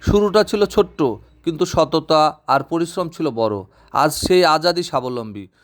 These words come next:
কোনো কেমিক্যাল নয়, কোনো ভেজালও নয়, শুধু খাঁটি স্বাদ আর বিশ্বাস। বর্তমানে তিনি নিরাপদ খেজুর গুড় সারা দেশে ডেলিভারি দিচ্ছেন। আলহামদুলিল্লাহ, আজাদের খেজুরের গুড় মানেই খাঁটি, নিরাপদ, ঘরোয়া স্বাদ, বিশ্বস্ত ডেলিভারি সমগ্র দেশে।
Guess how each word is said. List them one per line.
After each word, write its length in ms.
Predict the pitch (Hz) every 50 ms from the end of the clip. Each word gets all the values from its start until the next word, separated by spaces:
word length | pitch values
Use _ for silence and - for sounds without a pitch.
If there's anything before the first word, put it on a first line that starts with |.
| _ _ _ -
কোনো 200 | 156 165 180 196
কেমিক্যাল 500 | 185 - 202 208 226 220 - 208 170 151
নয়, 280 | 131 123 135 165 196 -
কোনো 240 | - 175 160 160
ভেজালও 400 | 143 135 165 170 180 185 175 156
নয়, 220 | 143 131 117 110 104 107 _ _ _
শুধু 280 | - - 180 170 180 175
খাঁটি 320 | - - 156 151 151 165
স্বাদ 300 | 147 - 170 156 156 147
আর 140 | 151 147 135
বিশ্বাস। 480 | 123 139 135 - - - 120 110 101 - _ _ _ _ -
বর্তমানে 480 | 139 160 165 - 180 175 180 180 185
তিনি 240 | 175 - 180 170 180
নিরাপদ 460 | 180 175 170 175 170 170 - 180 175 175 - _ _ _ _ _
খেজুর 320 | - 170 170 175 180 170
গুড় 280 | 151 143 160 170 170 165
সারা 320 | - - 170 156 156 160
দেশে 260 | 151 156 165 160 190
ডেলিভারি 460 | 156 139 151 151 156 156 165 156 139 123
দিচ্ছেন। 380 | 117 110 - - - - 98
আলহামদুলিল্লাহ, 680 | - - - _ - 156 143 127 120 117 113 123 131 127
আজাদের 400 | 135 151 156 180 185 180 196 190
খেজুরের 380 | 185 - 196 175 185 190 190 180
গুড় 220 | 160 175 190 190
মানেই 260 | 185 190 185 185 190
খাঁটি, 640 | 185 - - 180 170 170 - 180 180 180 180 175 - -
নিরাপদ, 580 | 127 139 151 151 160 156 156 - 165 165 151 151
ঘরোয়া 360 | 131 151 151 156 160 160 156
স্বাদ, 220 | - - 170 147
বিশ্বস্ত 500 | 135 139 170 175 - - 196 180 - -
ডেলিভারি 480 | 170 139 160 165 175 175 170 180 175 175
সমগ্র 500 | 170 - 170 165 160 156 143 147 156 143
দেশে। 420 | 127 139 131 - - 107 92 95